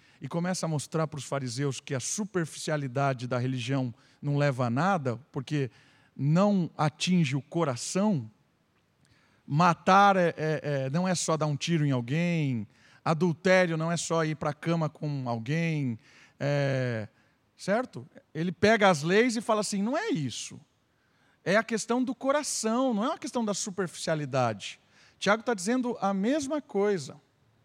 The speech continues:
A pessoa que teve um encontro com Cristo, a pessoa que tem, é cheia do Espírito, a, a, a linguagem dela é tra-, é trabalhada, é transformada. Não só na igreja, não só no domingo,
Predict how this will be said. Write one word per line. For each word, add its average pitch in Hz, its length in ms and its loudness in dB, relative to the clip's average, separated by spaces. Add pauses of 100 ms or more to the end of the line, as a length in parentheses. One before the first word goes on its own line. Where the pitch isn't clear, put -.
(800)
A - 40 -10
pessoa 202 300 -2
que - 80 -12
teve 233 180 -4
um 208 40 -2
encontro 180 420 -4
com 147 180 -2
Cristo, - 720 4 (320)
a - 60 0
pessoa 214 340 6
que 233 100 -6
tem, 214 380 -2
é 175 80 -4
cheia 208 260 0
do 175 120 0
Espírito, 180 800 -4 (560)
a, 196 80 2
a, - 680 -4
a - 20 2
linguagem 196 1200 0
dela 156 560 0
é 143 120 -4
tra-, 143 300 -4
é 147 100 -6
trabalhada, 123 720 -4
é 131 40 -8
transformada. 120 1000 -8 (640)
Não 254 320 2
só 233 360 2
na 190 120 -4
igreja, 131 640 -4
não 277 220 -6
só 220 440 2
no 185 120 -2
domingo, 151 720 -6